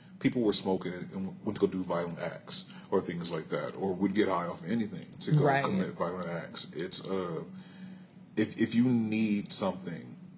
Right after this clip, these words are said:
Speaker 1: to cope with the necessity of your situation or your reality,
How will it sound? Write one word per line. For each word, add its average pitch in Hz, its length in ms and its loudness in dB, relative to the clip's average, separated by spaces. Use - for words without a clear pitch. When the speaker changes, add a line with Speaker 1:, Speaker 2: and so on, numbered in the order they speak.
Speaker 1:
to 101 200 4
cope - 380 2
with 98 120 -6
the 95 80 -8
necessity 92 680 2
of 90 200 -4
your 95 80 -2
situation 90 680 -2
or 95 140 -2
your 92 100 0
reality, 85 520 -4